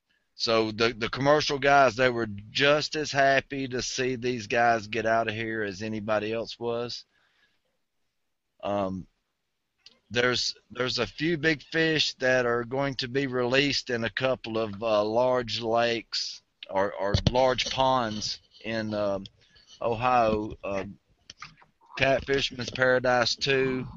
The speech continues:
There's a commercial fisherman that owns those. His name's James Reed. Um, he's been gathering fish up all winter. Um, he's fixing to release three fish over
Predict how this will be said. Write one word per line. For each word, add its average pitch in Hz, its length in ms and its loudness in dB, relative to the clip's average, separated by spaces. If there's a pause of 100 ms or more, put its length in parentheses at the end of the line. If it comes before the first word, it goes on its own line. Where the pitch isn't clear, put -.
(100)
There's 113 160 -6
a 110 80 -4
commercial - 540 -2
fisherman 117 500 -6
that 104 140 -2
owns 117 360 -2
those. 123 420 0
His 101 160 -10
name's 113 300 -2
James 107 420 -4
Reed. 123 380 -6 (680)
Um, 104 260 0
he's 131 220 2
been 127 220 -2
gathering 127 560 4
fish 120 300 0
up 120 180 -2
all 120 240 2
winter. 131 400 -2 (800)
Um, 107 460 0
he's 123 280 -2
fixing 123 320 -2
to 117 60 0
release 120 540 2
three 123 200 -4
fish 123 500 -2
over 110 500 -4